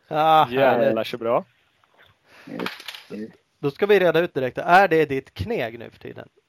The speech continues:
Speaker 1: Det, Frida är ju din fru, eh, till och med, va, som
Speaker 3: Mm. Eh, kneg och kneg kan jag inte kalla, men det, det är min hu-, huvudinkomst.
Speaker 1: Ja.
Speaker 3: <laughs>
Speaker 1: Fan vad skönt. Sitter på verandan i, på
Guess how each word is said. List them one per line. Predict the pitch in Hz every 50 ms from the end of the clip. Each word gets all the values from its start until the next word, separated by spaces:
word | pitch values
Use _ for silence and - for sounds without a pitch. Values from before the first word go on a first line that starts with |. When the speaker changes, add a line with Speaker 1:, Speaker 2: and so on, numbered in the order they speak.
| _ _ _ _ _ _
Speaker 1:
Det, | _ 147 151 156 156 147
Frida | - 151 151 151 160 165
är | 147 139
ju | 135
din | 131 131 127 120 117 120 - -
fru, | 190 214 - - - -
eh, | - - - 147 147 147 135 - _
till | - 143
och | -
med, | - -
va, | - 143
som | - _ 143 135 _ _ _ - - 190
Speaker 3:
Mm. | 165 165 196 226 262 254 - - - - - - - - -
Eh, | 151 147 147 147 147 147 147 147 147 147 143 - _ - - - 92 95 101 92 - - - - - - - - - - - _ _ - - - -
kneg | _ - - 147 160 185 196 196 175 160
och | 156 139
kneg | - 175 208 208 175 139
kan | - 131 113 113
jag | 110
inte | 101 113
kalla, | - - 107 104 107
men | 107 113 113 113
det, | 120 123 120 117
det | 110 117 120
är | 120
min | 117 120 123 117 123 110 - - _ _ _ _ _ - _ _ _ _ _ _
hu-, | 143 123 95 98 71 80 120
huvudinkomst. | 143 135 135 135 143 143 156 160 143 143 135 110 151 - - - - - - - -
Speaker 1:
Ja. | 202 143 143 156 175 - - - - - - - - -
Speaker 3:
<laughs> | - 226 226 262 220 - - - 180 - 208 175 - 254 247 - 240 240 226 190 - - - - - -
Speaker 1:
Fan | - - 143 -
vad | - -
skönt. | 208 120 117 - - - 160 - - - _
Sitter | _ - 165 147 - 147
på | - - -
verandan | 143 147 147 147 143 147 151 160 151 139 127 127
i, | 131 131
på | 131 190 - - 147